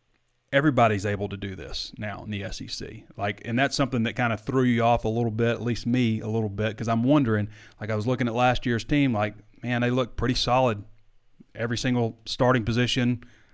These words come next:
they've got a, you know, a veteran or, you know, a quality returning player, maybe from the transfer portal also, but they were pretty well set all the way across the board.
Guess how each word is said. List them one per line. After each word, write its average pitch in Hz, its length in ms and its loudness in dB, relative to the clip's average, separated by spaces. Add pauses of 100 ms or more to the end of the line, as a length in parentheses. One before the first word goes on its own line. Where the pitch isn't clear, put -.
they've 107 140 -2
got 120 200 4
a, 107 200 0 (480)
you 110 100 -10
know, 101 180 -8
a 101 120 -14
veteran 117 640 2
or, 104 360 0
you 110 80 -6
know, 101 260 -6
a 101 240 -10 (120)
quality 120 400 0
returning 117 460 0
player, 117 400 0
maybe 107 220 -4
from 117 120 -10
the 107 80 -8
transfer 120 420 -4
portal 117 340 -4
also, 117 500 0 (420)
but 107 120 -4
they 127 120 4
were 120 260 4 (220)
pretty 160 220 4
well 135 240 6
set 143 320 2
all 113 100 4
the 120 60 2
way 117 140 4
across 117 320 -2
the 127 60 -6
board. 123 380 0